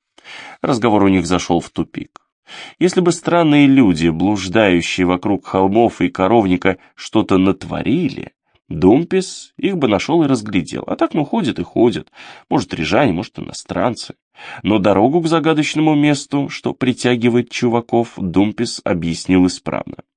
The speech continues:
При этом он действительно поглядывал на Тонин животик. «А взгляните на эти картинки, молодой человек». Хинценберг показал фотоснимки трёх картин,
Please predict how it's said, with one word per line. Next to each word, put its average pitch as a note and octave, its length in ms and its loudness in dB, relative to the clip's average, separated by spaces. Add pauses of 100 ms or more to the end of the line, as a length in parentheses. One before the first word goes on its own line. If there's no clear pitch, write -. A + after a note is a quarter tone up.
(120)
При F2+ 140 2
этом F2 200 2
он E2+ 100 2
действительно D#3 600 0
поглядывал E3 540 2
на D3 140 2
Тонин E3+ 320 -2
животик. G3 540 -8 (880)
«А - 140 -2
взгляните C#3+ 580 0
на G3+ 160 2
эти G3 160 -4
картинки, C#3 800 0
молодой F2 360 2
человек». F2 500 -2 (300)
Хинценберг F2+ 600 -2
показал E2+ 400 -2
фотоснимки F#2 720 -2
трёх F#2+ 340 0
картин, G2+ 520 0